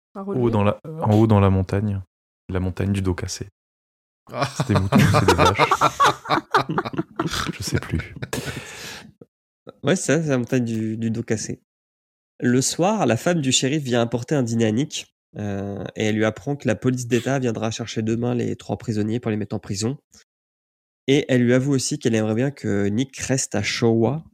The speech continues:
Speaker 4: qui est la ville où il est, dans l'Arkansas. Et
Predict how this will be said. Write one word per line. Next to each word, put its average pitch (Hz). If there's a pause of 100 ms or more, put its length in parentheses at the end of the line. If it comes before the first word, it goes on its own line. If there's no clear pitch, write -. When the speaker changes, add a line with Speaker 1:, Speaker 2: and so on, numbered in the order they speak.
(380)
Speaker 4:
qui -
est 131
la 107
ville 110
où 135
il 123
est, 139
dans 135
l'Arkansas. - (920)
Et 113